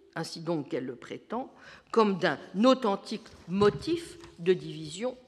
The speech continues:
entre les vertus. Sans doute n'a-t-elle pas tort de mener, comme elle le fait, le parallèle entre les vertus intellectuelles et les vertus morales.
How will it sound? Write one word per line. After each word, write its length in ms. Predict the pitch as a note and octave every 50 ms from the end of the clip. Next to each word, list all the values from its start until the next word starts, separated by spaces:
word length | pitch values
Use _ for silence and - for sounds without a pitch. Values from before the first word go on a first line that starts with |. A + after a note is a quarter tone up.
| _ -
entre 360 | G3 G#3 G3+ F#3+ - - F3+
les 120 | D#3+ D3+ C#3+
vertus. 500 | B2+ B2 C3 - - _ _ - C#3+ _ _ _ _ _ _ _ _ _ _ _ _ - - - - -
Sans 220 | - - - A#3 A#3
doute 200 | A3+ E4+ F4+ F4
n'a-t-elle 380 | B3+ G3+ F#3+ - G#3 G3 F3+
pas 140 | - F#3 F#3
tort 520 | F3+ - A#3 A#3+ C4 C#4 D4+ D4 - - - - - - - _ -
de 160 | G3 E3+ F3 F3+
mener, 380 | F3+ F3+ F3+ F3+ F#3+ G3 F#3
comme 200 | F3+ F3+ D#3 D#3
elle 160 | D#3 C#3+ D3
le 100 | D#3+ E3
fait, 220 | - - - C#4 C#4
le 120 | A3+ E3+
parallèle 720 | - - F3+ E3 - D#3 D#3+ E3+ F3+ G3 A#3 C#4 - - D4 - - - - _ _ -
entre 380 | C#4 D4+ D#4+ D#4 D4+ - G3+
les 120 | F#3 E3+ D#3
vertus 500 | C#3+ D#3+ C3+ - - - - F#3 D#3 D#3+
intellectuelles 760 | D3 C3+ - D#3 C#3 C#3+ C#3 - - - G#3 A3+ B3 B3 - -
et 80 | E3
les 120 | E3 E3 D3+
vertus 400 | C#3 C3+ - - - - G3 F3
morales. 460 | D#3 D3 - - - - D#2+ D#2